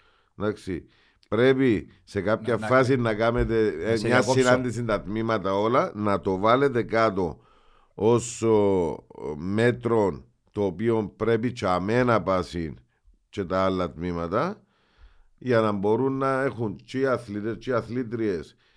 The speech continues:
Speaker 1: ε, τη, α, σπε-, τα, πώς τα λες, τα facilities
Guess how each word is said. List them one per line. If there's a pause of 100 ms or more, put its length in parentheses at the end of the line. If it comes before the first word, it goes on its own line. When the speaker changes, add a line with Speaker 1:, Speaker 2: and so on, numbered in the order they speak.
(380)
Speaker 1:
ε, (220)
τη,
α, (1200)
σπε-, (180)
τα, (340)
πώς
τα
λες,
τα
facilities